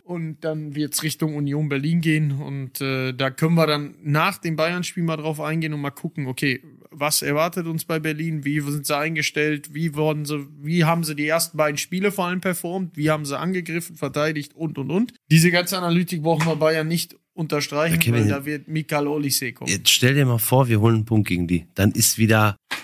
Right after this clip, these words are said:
Speaker 2: dann ist halt der beste Saisonstart und, und alle sagen, wow, wow, wow.
Speaker 1: Ja, klar.
Speaker 2: So ist Schalke.
Speaker 1: So ist Schalke. Ja, aber ich glaube,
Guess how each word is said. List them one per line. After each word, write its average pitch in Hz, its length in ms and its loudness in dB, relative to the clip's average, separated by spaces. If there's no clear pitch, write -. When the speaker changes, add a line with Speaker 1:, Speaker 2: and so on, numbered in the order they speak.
Speaker 2:
dann 110 140 4
ist 113 120 4
halt 113 140 2
der 113 80 4
beste 139 500 2
Saisonstart 120 800 2
und, 95 300 -6
und 101 100 -4
alle 113 240 2
sagen, 104 340 2
wow, 107 240 6
wow, 101 240 4
wow. 87 320 0
Speaker 1:
Ja, 107 120 -10
klar. 170 320 0
Speaker 2:
So 110 140 2
ist 110 60 4
Schalke. 107 520 2
Speaker 1:
So 120 180 -2
ist 147 140 -2
Schalke. 165 400 -6
Ja, 185 160 4
aber 185 140 0
ich 170 160 0
glaube, 220 520 4